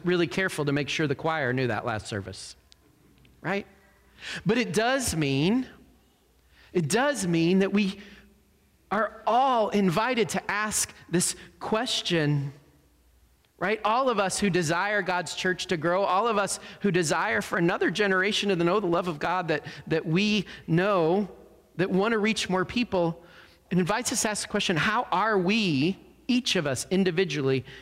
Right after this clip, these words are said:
sharing God's story with future generations?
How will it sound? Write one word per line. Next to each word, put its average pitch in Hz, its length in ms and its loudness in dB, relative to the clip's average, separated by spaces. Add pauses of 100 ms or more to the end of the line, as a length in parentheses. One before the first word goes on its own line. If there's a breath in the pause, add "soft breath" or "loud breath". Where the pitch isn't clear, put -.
(120)
sharing 208 600 2
God's 160 340 -2
story 143 500 0 (200 loud breath)
with 131 120 -2
future 135 340 -4
generations? 113 880 -6